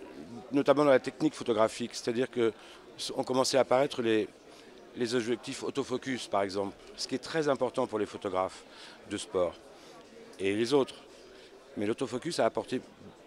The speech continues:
vraiment une révolution technique qui a permis d'améliorer encore et de saisir davantage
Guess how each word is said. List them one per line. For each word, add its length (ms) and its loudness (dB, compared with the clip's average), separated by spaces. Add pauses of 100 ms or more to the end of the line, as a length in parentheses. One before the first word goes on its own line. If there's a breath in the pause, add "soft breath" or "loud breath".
(220)
vraiment 240 4
une 260 4
révolution 480 2
technique 400 0
qui 100 2
a 80 8
permis 520 2 (640 loud breath)
d'améliorer 640 8
encore 420 6
et 100 6
de 380 2
saisir 480 0
davantage 560 4